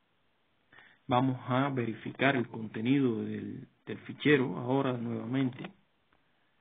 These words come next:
Y ahora sí se escribió correctamente. Ahora debemos decirle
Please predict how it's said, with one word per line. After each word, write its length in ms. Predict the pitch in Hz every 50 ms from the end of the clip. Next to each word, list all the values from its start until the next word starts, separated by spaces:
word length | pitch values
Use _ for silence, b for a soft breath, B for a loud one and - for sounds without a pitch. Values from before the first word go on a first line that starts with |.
| b b b b b b b
Y 100 | - 127
ahora 260 | 123 131 139 143 131 131
sí 100 | 143 131
se 100 | - 135
escribió 400 | 127 - - 127 127 135 143 139
correctamente. 840 | - 127 120 - 127 120 - - 120 120 110 104 101 - - - - _ _ _ _ _ _ _ _ _ _ _ _ _ B B B B B B B B B B B B B B B B B B
Ahora 320 | 139 139 151 160 170 175 151
debemos 460 | 139 131 127 135 147 160 160 139 139
decirle 640 | 156 151 143 139 - - 165 151 135 131 139 175